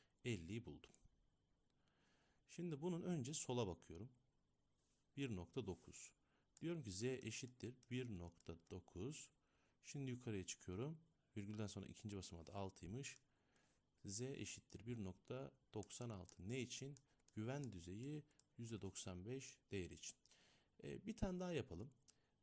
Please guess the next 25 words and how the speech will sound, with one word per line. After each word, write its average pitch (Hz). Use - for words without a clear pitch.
Mesela 120
yüzde 151
ya 156
da 123
bir 120
tane 139
yap-, 139
daha 135
yapmadan 139
önce 139
şunu 135
da 117
göstereyim. 92
Şimdi 113
Z 95
bir 127
nokta 123
doksan 127
altı 123
diyor 151
ya. 92
E, 90
şurayı 104
sileyim. 87
Şurada -